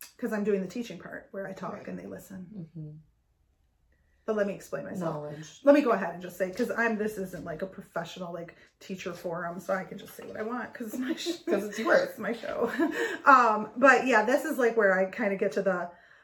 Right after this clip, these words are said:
Speaker 1: "Oh, it's 'cause I'm a woman." That's where I
Speaker 2: Mm.
Speaker 1: go with that. I'm just like, "Oh, I get it." And, you know, usually that kind of comment is coming, sorry, guys, from a man. It
Speaker 2: Yeah,
Speaker 1: usually is a
Speaker 2: I
Speaker 1: dad or
Speaker 2: mean,
Speaker 1: somebody.
Speaker 2: the woman, I mean, it's right. You're not wrong.
Speaker 1: I, it's my experience. I mean, I, I wish I
Speaker 2: Exactly.
Speaker 1: could be like,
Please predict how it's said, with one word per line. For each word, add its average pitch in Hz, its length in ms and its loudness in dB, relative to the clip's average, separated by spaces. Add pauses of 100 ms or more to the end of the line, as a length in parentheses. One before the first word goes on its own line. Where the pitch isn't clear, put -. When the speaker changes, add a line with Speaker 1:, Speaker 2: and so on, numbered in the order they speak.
(460)
Speaker 1:
"Oh, 254 300 4
it's 220 100 -6
'cause 214 180 -10
I'm 190 140 -4
a 180 60 -8
woman." 180 600 -14 (400)
That's 202 280 0
where 175 160 0
I 170 60 -4
Speaker 2:
Mm. - 40 -10
Speaker 1:
go 165 200 -8
with 175 100 -10
that. 185 200 -6
I'm 185 100 -6
just 190 160 -8
like, 180 200 -10 (200)
"Oh, 214 460 -10
I 175 200 -20
get - 160 -20 (160)
it." - 80 -20 (240)
And, 254 120 6
you 240 80 6
know, 226 80 4
usually 196 380 0
that 185 160 -2
kind 175 160 -8
of 165 100 -12
comment 160 260 -8
is 190 140 -4
coming, 185 260 -4
sorry, 196 300 2
guys, 180 320 -4
from 170 140 -8
a 160 60 -8
man. 190 340 -10 (380)
It 208 120 -8
Speaker 2:
Yeah, 240 160 6
Speaker 1:
usually 214 240 4
is 196 120 2
a 170 40 2
Speaker 2:
I 175 140 -2
Speaker 1:
dad 170 300 -2
or 170 140 -2
Speaker 2:
mean, 165 60 -4
Speaker 1:
somebody. 175 480 -8 (500)
Speaker 2:
the 175 320 -6
woman, 175 380 -4
I 185 80 -12
mean, 202 220 -10
it's 196 200 -16
right. 226 420 -10
You're 202 140 -12
not 233 240 -14
wrong. 208 260 -14
Speaker 1:
I, 226 220 2
it's 226 120 0
my 240 100 4
experience. 254 600 0
I 190 40 -4
mean, 196 120 0
I, 202 160 4
I 208 60 4
wish 262 140 2
I - 20 0
Speaker 2:
Exactly. 269 160 4
Speaker 1:
could 226 100 -2
be 220 60 0
like, 220 240 2